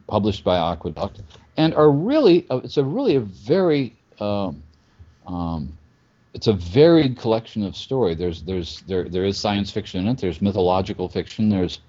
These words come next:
um, some, um, folkloristic, um, mythical kind of things. There's, some of it's a little bit experimental and modernistic in style, but,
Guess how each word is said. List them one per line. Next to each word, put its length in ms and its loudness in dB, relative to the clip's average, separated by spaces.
um, 480 0
some, 480 2
um, 500 -2
folkloristic, 920 4
um, 500 -4
mythical 560 0
kind 320 0
of 80 -4
things. 340 0
There's, 280 -2
some 220 4
of 120 6
it's 120 -4
a 40 0
little 140 4
bit 160 2
experimental 720 2
and 120 0
modernistic 600 -2
in 100 -4
style, 360 2
but, 160 0